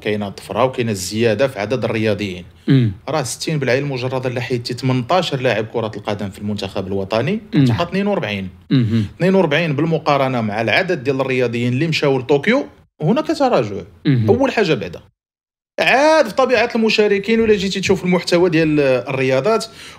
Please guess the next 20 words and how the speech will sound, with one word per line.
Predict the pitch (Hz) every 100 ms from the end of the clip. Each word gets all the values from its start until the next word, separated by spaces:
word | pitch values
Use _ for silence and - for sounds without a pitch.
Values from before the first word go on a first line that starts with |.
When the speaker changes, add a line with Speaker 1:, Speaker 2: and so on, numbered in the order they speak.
| 143
Speaker 1:
هناك | 175 180
رياضات | 170 160 147 131 110
غائبة، | 110 120 110 104 - - _ _ 165
Speaker 2:
مهم. | 131 110 139 143 - -
Speaker 1:
هناك | 143 117
Speaker 2:
مهم. | 156
Speaker 1:
رياضات | 165 147 143 -
جات | 151 147 - 135
جديدة | 104 139 131
حاضرة، | 113 107 98 139 -
Speaker 2:
مهم. | 120 104 135 160 - - _ -
Speaker 1:
ثم | 147 151 214 247
تقدر | - - 190
تقسم | 196 - - 190 170
بيناتها | 160 151 - 127
الحسين | 117 127 - 226 214
ديال | 160 214 -
الرياضات | 156 170 170 147 143 113 - _ _ _ _ _ _ _ _
الأولمبية | 131 165 165 139 131 135
الكلاسيكية | 110 - 156 156 - - 127 113